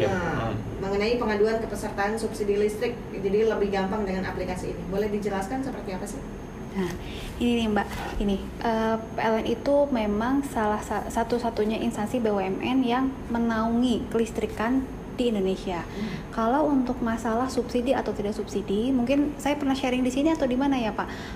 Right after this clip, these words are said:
Speaker 3: Eh, untuk yang penunjukannya memang bukan dari P L N.
Speaker 1: Iya.
Speaker 3: P L N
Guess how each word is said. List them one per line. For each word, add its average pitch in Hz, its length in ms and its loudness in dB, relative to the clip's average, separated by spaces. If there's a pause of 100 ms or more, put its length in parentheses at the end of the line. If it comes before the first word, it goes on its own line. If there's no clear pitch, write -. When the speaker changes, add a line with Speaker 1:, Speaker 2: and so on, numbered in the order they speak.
(160)
Speaker 3:
Eh, 240 680 4 (200)
untuk 254 400 0
yang 240 160 2
penunjukannya 240 640 2
memang 277 320 4
bukan 240 240 2
dari 233 80 2
P 226 80 -2
L 202 160 0
N. 185 240 0
Speaker 1:
Iya. - 80 2
Speaker 3:
P 190 80 0
L - 80 0
N 214 80 0